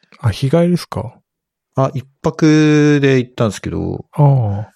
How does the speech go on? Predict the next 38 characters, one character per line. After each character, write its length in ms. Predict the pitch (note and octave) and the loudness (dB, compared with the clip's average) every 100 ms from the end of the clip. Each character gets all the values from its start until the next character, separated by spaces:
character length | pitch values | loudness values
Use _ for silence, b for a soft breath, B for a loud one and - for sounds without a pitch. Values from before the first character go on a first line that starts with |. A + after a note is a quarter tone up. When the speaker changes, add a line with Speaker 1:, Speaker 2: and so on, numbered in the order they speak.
| _ _ | _ _
Speaker 2:
ま 80 | F3+ | 0
あ、 20 | |
で 60 | D3+ | 0
も 80 | |
全 200 | G2+ C#3 | 2 0
然 160 | C#3 D#3 | 2 0
日 180 | C3+ C#3 | 0 0
帰 200 | C3+ C3 | 2 2
り 120 | B2+ | 2
で 220 | B2 A#2 - | 2 0 -2
行 100 | A2+ | -4
け 160 | A2+ | 0
る 200 | A2 A2 | 2 0
距 160 | - G#2+ | 0 -2
離。 120 | E2+ - _ _ _ _ _ _ _ - | -2 -8 _ _ _ _ _ _ _ -4
Speaker 1:
あ 120 | A#2+ | -2
あ、 40 | A2 | -2
な 160 | G2+ | -4
る 60 | G2 | -6
ほ 140 | G#2+ | -6
ど。 260 | A2+ - - _ _ _ A2 B B B _ _ _ | -8 -12 -16 _ _ _ -20 B B B _ _ _
Speaker 2:
そ 160 | D#3 G2 | _ -12
う 40 | |
っ 20 | |
す 140 | - - | -10 -18
ね。 100 | - _ _ _ | -18 _ _ _
な 140 | C3 | -8
ん 120 | A2 G2+ | -8 -4
で、 220 | G#2+ - _ _ _ _ _ _ | -4 -4 _ _ _ _ _ _
ま 100 | C3 | -4
あ、 40 | G#2+ | -4
普 100 | - | -6
通 220 | - C3+ | -4 -2
に 140 | C3 | -2
楽 240 | B2+ B2 A#2+ | -2 -2 -2
し 100 | - | -6
く 100 | - | -8
て、 320 | F#2 F2+ | -6 -6